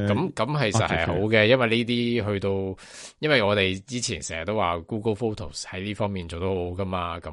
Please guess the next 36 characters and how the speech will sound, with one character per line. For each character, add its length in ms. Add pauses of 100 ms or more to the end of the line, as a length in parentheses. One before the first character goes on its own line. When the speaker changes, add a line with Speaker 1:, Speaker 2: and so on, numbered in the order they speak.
(100)
Speaker 2:
嗯。 220 (380)
Speaker 1:
噉 220
但 220
係， 180
噉 320
而 20
家 240
有 180
埋 200
呢 100
個 120
嘅 220
話， 140
噉 280
其 120
實 140
就 260 (220)
既 480 (120)
希 260
望 240
係 160
on 340
par， 260 (220)
即 100
係 420 (440)
希-， 0 (240)
希 40
望 320
可 160
以 180
超 320
越 140
到 240
Google 360
Photo 360
嗰 200